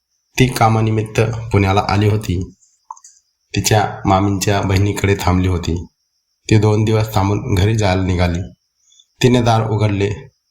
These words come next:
तर समोर खूप सुंदर तरुण डोरबेल वाजवण्यासाठी हात वर करून उभा होता. ती त्याला एकटक पाहत उभी होती.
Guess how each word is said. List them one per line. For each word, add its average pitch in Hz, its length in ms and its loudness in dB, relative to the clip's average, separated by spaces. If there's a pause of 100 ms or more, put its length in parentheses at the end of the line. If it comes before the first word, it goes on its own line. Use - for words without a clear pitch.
(140)
तर 123 120 4
समोर 107 480 0
खूप 113 220 0
सुंदर 107 300 2
तरुण 104 460 0 (440)
डोरबेल 107 540 4
वाजवण्यासाठी 101 720 0
हात 101 220 2 (100)
वर 104 180 2
करून 98 440 0
उभा 101 160 4
होता. 101 380 -2 (960)
ती 117 80 6
त्याला 113 380 2
एकटक 107 360 0 (200)
पाहत 104 160 4 (120)
उभी 98 200 0
होती. 85 440 -2